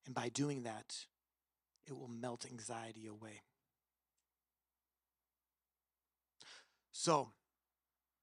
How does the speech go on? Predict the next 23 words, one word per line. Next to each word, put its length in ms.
let's 220
say, 300
as 180
I 760
talk 280
about 260
all 240
of 60
these 200
things, 420
man, 220
you're 140
like, 240
"Man, 220
I've 140
got 200
that, 300
and 100
I 60
got 180
that, 240
I 80
got, 280